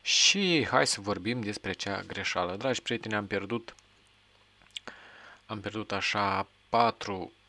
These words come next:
dolari și optzeci de cenți. Patru dolari și optzeci de cenți. Și hai să vă explic, uh, greșeala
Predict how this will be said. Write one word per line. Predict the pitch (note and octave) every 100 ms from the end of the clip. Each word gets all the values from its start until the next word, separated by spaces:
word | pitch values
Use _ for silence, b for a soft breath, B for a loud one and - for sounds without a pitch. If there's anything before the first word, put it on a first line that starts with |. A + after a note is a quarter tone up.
| _ B B B
dolari | - F#2+ G2 F#2+ G2 F#2 F2+
și | - - - A#2
optzeci | G2+ G2 G2+ E2 E2+ F2+ F2 D#2+ -
de | -
cenți. | D#2 - C#3 E3 E3 - - b b b _ _ - -
Patru | - F2+ -
dolari | F#2+ E2+ G#2 -
și | G#2
optzeci | F#2+ G2 F#2+
de | F#2+
cenți. | - G2 - - B B B B B B B B B
Și | - -
hai | G#3
să | -
vă | D#3+
explic, | D3 - - D3+ C#3+ - C3
uh, | B2+ A#2+ A#2 A2 b b b b b b _ _ _ _ _ - _ A2+
greșeala | G2+ G2+ - A2+ G2 E2